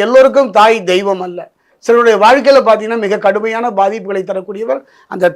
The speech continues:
தாயாகவே இருந்து விடுவார். அது மட்டும் கிடையாதுங்க. சுகஸ்தானம், சுகம், ஒரு மனிதனுக்கு சுகமான ஒரு வாழ்வு வேணும்.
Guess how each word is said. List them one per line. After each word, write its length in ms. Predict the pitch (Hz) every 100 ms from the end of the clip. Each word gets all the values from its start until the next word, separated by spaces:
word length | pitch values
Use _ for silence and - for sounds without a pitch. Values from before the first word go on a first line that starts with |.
| 196
தாயாகவே 500 | 214 247 247 240 247
இருந்து 240 | 208 185 185
விடுவார். 400 | 180 180 - - _ _ _ -
அது 160 | 170 185
மட்டும் 300 | 196 247 220
கிடையாதுங்க. 520 | 208 208 190 185 214 - _ _ _ -
சுகஸ்தானம், 720 | 233 247 254 - 214 185 165
சுகம், 320 | 247 262 285 226
ஒரு 120 | 214
மனிதனுக்கு 380 | 214 262 277 226 -
சுகமான 360 | 226 233 247 262
ஒரு 140 | 240 196
வாழ்வு 320 | 202 208 196
வேணும். 260 | 190 190